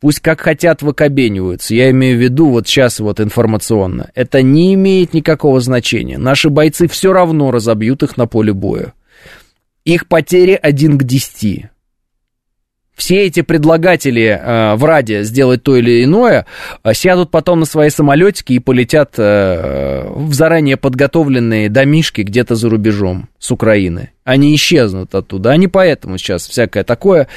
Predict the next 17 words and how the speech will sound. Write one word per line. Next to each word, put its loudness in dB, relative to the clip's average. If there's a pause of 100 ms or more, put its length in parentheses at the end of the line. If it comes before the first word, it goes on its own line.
(120)
интересное 2
предлагают. -4 (1080)
Они 2
все 2
прекрасно -2
понимают, 0
они 2
все 2
знают, 0
они 2
примерно 0
понимают, 2
сколько -2
им 0
времени 0
осталось 0
еще, 0